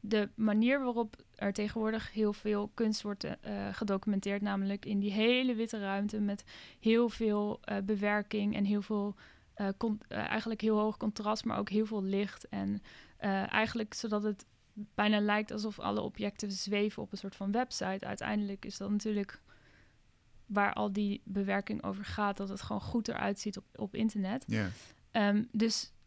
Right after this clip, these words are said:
Speaker 1: het, en, en dan het feit dat ik die twee dingen heb gedaan, ik denk dat dat dan weer het verhaal wordt wat ik dan vertel.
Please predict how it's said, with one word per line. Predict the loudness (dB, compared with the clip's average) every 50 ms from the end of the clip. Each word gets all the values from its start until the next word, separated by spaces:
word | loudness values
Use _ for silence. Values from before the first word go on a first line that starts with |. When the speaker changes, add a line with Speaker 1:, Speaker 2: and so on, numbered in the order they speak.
| -10 -4
Speaker 1:
het, | -4 -2 -2 -2 0
en, | 2 4 4 4 2 0 2
en | 4 4 6
dan | 6 6 6 6 4 4 2
het | -2 -4 0
feit | 2 2 2 2 0
dat | -2 -2 -2
ik | -2 0 2
die | 4 2
twee | 4 4 2 2 2
dingen | 2 2 2 2
heb | 2 0
gedaan, | -2 -2 0 2 2 2 2 2
ik | 0 0 2
denk | 2 2
dat | 0 0 2 2
dat | 2 2 2 2
dan | 0 0 0
weer | 0 -2 -4
het | -4 -4
verhaal | -6 -4 -2 0 2 2 2 2 0 0
wordt | -2 -4 -4 -4 -8 -12 -16 -10
wat | -6 -4 -4 -4 -2 -2
ik | -4 -4 -2 -2
dan | -2 -2 -2
vertel. | -4 -6 -6 -4 -2 0 0 0 0 -2 -4